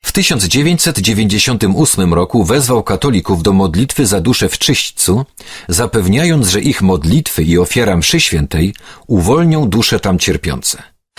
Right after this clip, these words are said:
Zaledwie w rok po podpisaniu deklaracji o usprawiedliwieniu z łaski przez wiarę z protestantami, papież ogłosił odpust dla pielgrzymów przybywających do Rzymu w dwutysięcznym roku.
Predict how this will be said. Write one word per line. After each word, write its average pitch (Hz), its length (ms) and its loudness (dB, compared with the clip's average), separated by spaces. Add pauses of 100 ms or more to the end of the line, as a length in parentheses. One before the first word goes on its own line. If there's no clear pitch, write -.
(180)
Zaledwie 139 520 2
w 101 60 0
rok 151 220 0
po 110 120 0
podpisaniu 113 600 0
deklaracji 104 720 0
o 107 60 2
usprawiedliwieniu 101 880 0
z 82 60 0
łaski 98 400 0
przez 78 240 -2
wiarę 107 240 0
z - 80 -2
protestantami, 107 840 0 (400)
papież 170 400 0
ogłosił 123 560 0
odpust - 560 -2
dla 95 180 0
pielgrzymów 101 600 0
przybywających 131 840 2
do 101 140 2
Rzymu 117 460 2
w 92 140 -2
dwutysięcznym 95 840 0
roku. - 400 -8